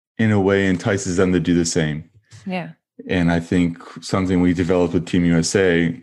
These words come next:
Speaker 1: and a lot of it goes to our coach and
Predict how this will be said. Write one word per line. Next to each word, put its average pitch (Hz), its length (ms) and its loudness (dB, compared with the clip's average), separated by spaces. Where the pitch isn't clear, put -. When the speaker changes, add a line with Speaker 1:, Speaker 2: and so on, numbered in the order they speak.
Speaker 1:
and 82 520 -2
a - 80 -6
lot 85 200 2
of 82 60 -4
it 80 200 -2
goes 85 260 0
to 90 120 -4
our 78 100 0
coach 85 580 -4
and 80 440 -4